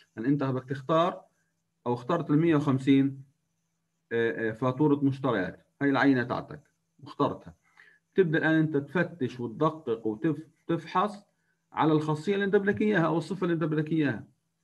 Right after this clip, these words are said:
اللي هي إنه والله تكون الفواتير المشتريات مختومة بختم مدفوع. بدك تاخذ فاتورة فاتورة ال مية وخمسين. اه، إيش، إيش اسم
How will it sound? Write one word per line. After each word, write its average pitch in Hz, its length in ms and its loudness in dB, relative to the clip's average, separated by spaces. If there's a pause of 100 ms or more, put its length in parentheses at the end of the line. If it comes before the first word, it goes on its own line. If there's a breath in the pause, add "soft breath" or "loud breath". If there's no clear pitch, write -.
(140)
اللي 127 100 2
هي 143 240 8
إنه 147 180 2
والله 143 580 2
تكون 156 280 2
الفواتير 143 500 4
المشتريات 139 540 0
مختومة 147 380 2
بختم 151 380 -2
مدفوع. 185 520 0 (420)
بدك 113 160 -8
تاخذ 151 360 0
فاتورة 160 440 -2
فاتورة 143 600 -2 (280)
ال 117 60 -2
مية 139 120 4
وخمسين. 131 560 2 (220)
اه، 110 120 0
إيش، 147 200 0
إيش 139 360 -2
اسم 123 440 -2